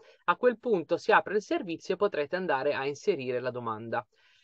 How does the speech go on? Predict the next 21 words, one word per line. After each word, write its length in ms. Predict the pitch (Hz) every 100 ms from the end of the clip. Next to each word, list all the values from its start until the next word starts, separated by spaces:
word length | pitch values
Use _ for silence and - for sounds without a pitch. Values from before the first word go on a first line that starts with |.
| _ _
Se 180 | - -
avete 320 | 175 208 214
delle 220 | 202 202 196
domande 480 | 196 190 170 143
scrivetemi 560 | 147 - 170 208 190 165
qua 140 | 160
nei 100 | 160
commenti, 720 | 180 247 277 320 320 - 302 -
penso 460 | - 226 165 - 156
di 100 | 156
aver, 500 | 165 190 185 156 139
ehm, 840 | 135 131 123 139 135 127 123 123 127
spiegato 920 | - - 160 156 175 156 - 131 120
quello 340 | - 196 160 143
che 120 | 151
prevede 680 | 151 156 180 151 135 120 - _ _ -
questa 380 | 247 226 -
iniziativa 540 | 151 147 160 - 202 139
e 60 |
questo 320 | 135 147 - 254
bonus. 560 | 233 233 294 269 -